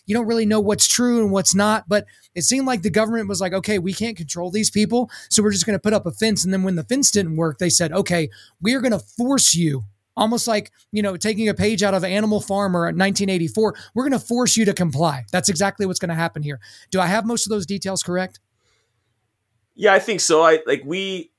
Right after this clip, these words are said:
Speaker 2: I, um, the five weeks that I was in prison, the R C M P A H S did nothing with respect to our gatherings. They were outside, they were there, but they weren't coming in.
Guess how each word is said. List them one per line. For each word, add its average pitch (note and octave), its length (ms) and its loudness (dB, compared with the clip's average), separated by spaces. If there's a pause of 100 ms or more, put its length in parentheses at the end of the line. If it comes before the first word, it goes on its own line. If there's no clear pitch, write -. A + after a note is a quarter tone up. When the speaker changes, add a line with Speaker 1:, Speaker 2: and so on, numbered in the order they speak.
(320)
Speaker 2:
I, F3 320 4
um, B2+ 480 2 (480)
the A#2 80 -4
five D#3+ 340 4
weeks D3 220 -4
that C3 120 0
I B2+ 120 4
was B2+ 180 -2
in A2 80 -2
prison, G#2 680 -2 (360)
the A2 260 -2
R B2+ 140 2
C B2+ 180 -4
M A2+ 100 0
P A#2 240 -4
A A2+ 120 0
H G#2+ 160 -4
S G#2 200 0
did G2 220 -4
nothing G2 560 -2 (640)
with G#2 160 -6
respect G2+ 360 -4
to - 80 -4
our F#2+ 120 0
gatherings. F2+ 640 -2
They G#2+ 140 2
were G#2+ 340 -2
outside, A2 720 0
they G#2 80 -2
were F#2+ 140 -2
there, G2+ 340 -2
but F#2 160 -10
they G2+ 80 -4
weren't G2 260 -4
coming G2 380 -4
in. E2+ 400 -4